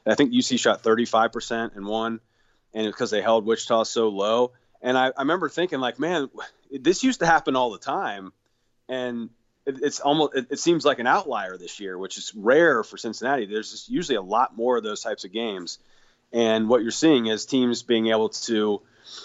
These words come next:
to shoot high percentages. They're, they're, I think Houston was a perfect example of guys getting downhill, kicking out to shooters. U C can't recover in time. Guys are able to line it up.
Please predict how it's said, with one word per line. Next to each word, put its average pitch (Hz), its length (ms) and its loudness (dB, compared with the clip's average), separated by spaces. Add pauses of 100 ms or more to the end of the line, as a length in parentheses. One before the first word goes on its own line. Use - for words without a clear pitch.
(400)
to 135 100 2
shoot 131 240 4
high 123 140 6
percentages. 120 580 -6
They're, 107 320 -4
they're, 107 300 -8 (840)
I 120 60 -2
think 131 200 -2
Houston 139 360 0
was 113 220 -2
a - 20 -18
perfect 117 320 0
example 110 460 0
of 101 260 -4 (240)
guys 110 280 2
getting 110 200 -2
downhill, 113 480 4
kicking 113 320 -6
out 104 220 -4
to - 80 -14
shooters. 143 420 2
U 107 100 -8
C 104 180 -6
can't 110 220 -2
recover 139 380 2
in 127 60 2
time. 131 420 0 (440)
Guys 101 280 0
are 104 100 -2
able 104 180 0
to 101 40 0
line 107 260 2
it 107 100 0
up. 139 240 2